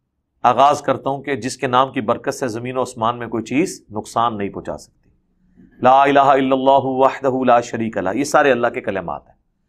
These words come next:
ये तीसरा वसीला है। और चौथा वसीला है नबी अलैहिस्सलाम के मुबारक तबरुकात से फैज़ हासिल करना, जो सही मुस्लिम में है कि हज़रत अस्मा ने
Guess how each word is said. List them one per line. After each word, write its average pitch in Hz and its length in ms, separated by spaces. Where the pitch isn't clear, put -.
ये 151 80
तीसरा 165 360
वसीला 98 440
है। 71 180
और 131 160
चौथा 156 420
वसीला 143 460
है 110 200
नबी 156 180
अलैहिस्सलाम 160 440
के 160 120
मुबारक 131 580
तबरुकात 131 640
से 147 140
फैज़ 110 320
हासिल - 260
करना, 78 340
जो 131 760
सही 143 220
मुस्लिम 151 380
में 131 140
है 123 120
कि 123 240
हज़रत 143 300
अस्मा 151 400
ने 143 160